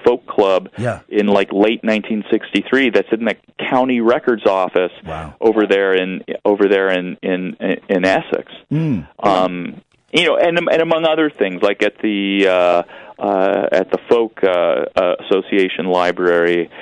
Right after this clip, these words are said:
Speaker 1: in London itself. I mean, they have an amazing amount of stuff. Um, and it's, it's just sort of a mystery. Why people don't write about Paul or hadn't really done a
Speaker 2: Hmm.
Speaker 1: big researched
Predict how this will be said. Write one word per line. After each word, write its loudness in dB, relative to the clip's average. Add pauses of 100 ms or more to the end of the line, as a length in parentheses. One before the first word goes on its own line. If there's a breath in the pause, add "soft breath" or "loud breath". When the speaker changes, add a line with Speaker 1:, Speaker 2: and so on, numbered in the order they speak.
(180 loud breath)
Speaker 1:
in -2
London 2
itself. 0
I 0
mean, -6
they 4
have -2
an -4
amazing 0
amount -2
of -8
stuff. -2 (600 loud breath)
Um, 0
and 4
it's, -2
it's 0
just 0 (100)
sort 2
of 0
a 2
mystery. -2
Why 0
people 0
don't -2
write 4
about 0
Paul 2
or 0
hadn't -2
really 2
done 2
a 2
Speaker 2:
Hmm. -4
Speaker 1:
big -2
researched 0